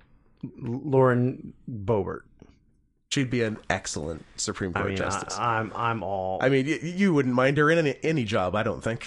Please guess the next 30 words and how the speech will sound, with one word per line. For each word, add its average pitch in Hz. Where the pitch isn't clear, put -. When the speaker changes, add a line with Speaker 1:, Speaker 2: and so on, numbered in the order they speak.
Speaker 1:
Not 98
at 123
all. 95
Speaker 2:
Is 131
there 160
anything 170
she -
can't 147
do? 175
<laughs> -
Speaker 1:
Nope. 120
Not 151
even 147
a 147
little 110
bit. 98
Don't 180
care. 120
You 139
can 156
be 113
crazy 190
and 101
firearms 180
and, 101
and -
pro-abortion 175
or 170
anti-abortion 165
and, 98